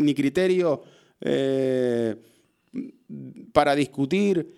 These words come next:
ni para formarse, ni ningún ánimo de emprender? ¿Cómo recuperamos eso?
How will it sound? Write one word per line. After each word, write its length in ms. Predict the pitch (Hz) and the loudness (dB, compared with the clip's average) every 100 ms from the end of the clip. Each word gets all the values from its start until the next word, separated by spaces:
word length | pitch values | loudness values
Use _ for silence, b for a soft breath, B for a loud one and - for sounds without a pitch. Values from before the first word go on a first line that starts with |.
| B B | B B
ni 960 | 143 151 147 147 147 143 139 139 131 127 | 0 2 2 2 2 0 0 0 0 0
para 200 | 131 135 | 0 -2
formarse, 500 | 135 139 156 180 180 | 0 0 0 -2 -4
ni 160 | 143 156 | 0 2
ningún 340 | 151 151 185 | 2 0 0
ánimo 380 | 185 185 185 180 | 0 0 0 -2
de 180 | 175 160 | -2 0
emprender? 680 | 160 147 143 135 107 90 - _ _ _ _ _ _ _ _ _ _ _ _ _ | 0 -2 0 2 2 -2 -10 _ _ _ _ _ _ _ _ _ _ _ _ _
¿Cómo 220 | 160 208 | 0 0
recuperamos 640 | 202 208 202 190 190 160 | -2 0 0 0 -2 -2
eso? 280 | 226 - | -4 -4